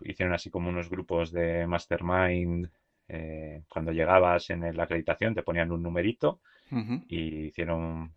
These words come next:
Speaker 1: un montón de grupitos para que la gente hablase entre ellas y tal. Yo ahí no, no participé porque yo estaba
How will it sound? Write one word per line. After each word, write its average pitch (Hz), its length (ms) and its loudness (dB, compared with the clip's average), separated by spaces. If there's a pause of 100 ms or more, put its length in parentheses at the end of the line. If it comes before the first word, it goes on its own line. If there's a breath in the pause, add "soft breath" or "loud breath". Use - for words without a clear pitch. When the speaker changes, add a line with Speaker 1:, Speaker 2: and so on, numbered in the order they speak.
Speaker 1:
un 90 120 -10
montón 82 280 -4
de 82 120 0
grupitos 104 640 -4 (120)
para 82 200 -2
que 78 60 -4
la 73 120 -4
gente 82 240 -6
hablase 80 680 -2
entre 82 400 -4
ellas 82 280 -4
y - 40 -12
tal. - 200 -4 (480 loud breath)
Yo 87 140 8
ahí 90 100 10
no, 87 500 2
no 90 120 0
participé 90 540 4
porque 73 260 -2
yo 73 60 -6
estaba 78 680 -2